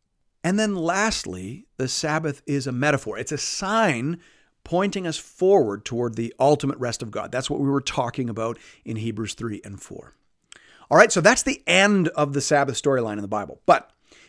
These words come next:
before we close, I want to try and anticipate some of the common questions that people ask about the Sabbath.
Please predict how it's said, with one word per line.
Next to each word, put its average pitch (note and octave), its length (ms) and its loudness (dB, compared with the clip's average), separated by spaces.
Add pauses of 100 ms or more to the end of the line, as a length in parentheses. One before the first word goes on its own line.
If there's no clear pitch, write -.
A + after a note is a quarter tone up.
before C#3 300 0
we A3 100 0
close, E3 440 2 (360)
I - 80 -14
want F3+ 160 -2
to G#3+ 60 -4
try E3 300 0
and B2+ 260 -6
anticipate A#2+ 840 -6
some E3+ 500 -4
of C#3+ 240 -10
the C3+ 100 -10
common C#3 540 -8
questions A2+ 520 -8
that A2 160 -14
people B2+ 280 -8
ask C#3 460 -4 (160)
about A2+ 240 -6
the - 40 -8
Sabbath. - 380 -4